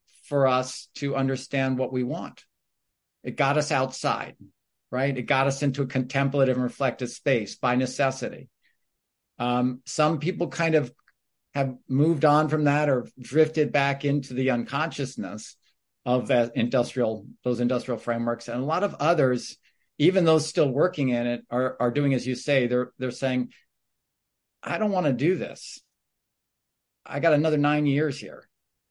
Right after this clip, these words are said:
you know, if I'm gonna get full retirement." And you almost, I, I don't know if you've had that conversation I have with them, is saying,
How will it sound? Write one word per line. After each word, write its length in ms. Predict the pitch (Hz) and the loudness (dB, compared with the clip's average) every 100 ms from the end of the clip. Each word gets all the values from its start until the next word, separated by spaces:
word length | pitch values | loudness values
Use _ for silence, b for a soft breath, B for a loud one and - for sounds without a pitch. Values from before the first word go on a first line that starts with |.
| _ | _
you 160 | 127 127 | -2 0
know, 180 | 127 127 | 0 -2
if 120 | 139 | 0
I'm 80 | 135 | 0
gonna 100 | 131 | 0
get 100 | 131 | -2
full 180 | 147 135 | -2 -2
retirement." 800 | 131 - 139 139 120 92 87 - _ _ _ _ _ _ _ _ _ _ | -2 -2 0 0 0 -6 -12 -20 _ _ _ _ _ _ _ _ _ _
And 140 | 135 156 | 0 4
you 100 | 196 | 4
almost, 360 | 254 - - - | 4 2 -2 0
I, 340 | 175 208 170 | 2 2 2
I 20 | |
don't 140 | 208 170 | 2 2
know 100 | 147 | 0
if 120 | 139 | 0
you've 140 | 160 | -2
had 140 | 143 123 | 0 0
that 120 | 117 | -2
conversation 440 | 120 117 123 139 | -4 -6 -6 -2
I 120 | 143 143 | 0 2
have 200 | 131 123 | 0 -2
with 100 | 117 | -2
them, 180 | 127 | -2
is 120 | 127 - | -2 -2
saying, 360 | 135 135 123 | 0 0 -4